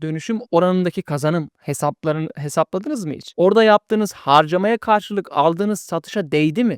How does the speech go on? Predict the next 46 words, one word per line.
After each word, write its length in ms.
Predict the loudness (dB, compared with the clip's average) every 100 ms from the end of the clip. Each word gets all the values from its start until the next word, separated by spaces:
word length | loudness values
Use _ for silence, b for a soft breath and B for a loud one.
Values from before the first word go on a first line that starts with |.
| -6
Bir 80 | -4
de 100 | -4
içerik 340 | -2 -4 -4
hataları 460 | -6 -8 -10 -12 -14
var. 180 | -16 -6
İnsanlar 560 | -4 0 0 0 -2
reklama 400 | 0 -2 0 -2
tıklıyor 440 | -2 -8 -2 0 0
ama 200 | -2 -6
karşılarına 760 | -4 0 0 0 -2 -2 -2
ne 140 | 0 -2
çıktığı 440 | -2 -6 -2 0
belli 240 | 0 0 -2
değil. 140 | -2
Hedef 300 | 0 0 2
olmayan 520 | 2 2 2 0 0 0
dümdüz 400 | 0 0 0 -2
yazılmış, 540 | -4 -6 -8 -10 -8
ilgi 300 | -4 -2 -2
çekmeyen 480 | -2 -2 0 0 -2
içeriklerle 800 | -2 -2 -2 0 0 2 -2 0
dolu 260 | 0 0
bir 100 | -2
hesap. 540 | -6 -6 -8 0 0 2
Karma 280 | -2 -2 -2
karışık. 500 | -4 -6 -8 -12 B B 0
Öyle 280 | 2 4
dümdüz 440 | 4 2 2 0 -2
fotoğraf 420 | -6 0 2 2
çekmiş, 520 | -2 -6 -6 -12 -4
"Benim 280 | -2 0 0
bu 260 | -2 0 -2
reklam 380 | -2 0 0
çıkmam 500 | 0 -10 -2 -2 2
lazım. 340 | 0 0 -6 -8
Hatta 380 | -8 -2 -2 -2
tırnak 360 | -4 -6 -8
içerisinde 480 | 0 0 2 0 -2
söylüyorum 520 | 0 2 4 4 2
bunu. 240 | -2 -4 0
Reklam 560 | -2 0 0 0 0
basmam 540 | -2 -2 -2 0 2 2
lazım." 400 | 2 2 0 0
diyerek 320 | -2 -4 -6
harekete 420 | -8 -8 -6 -6
geçiyor. 400 | -6 -10 -16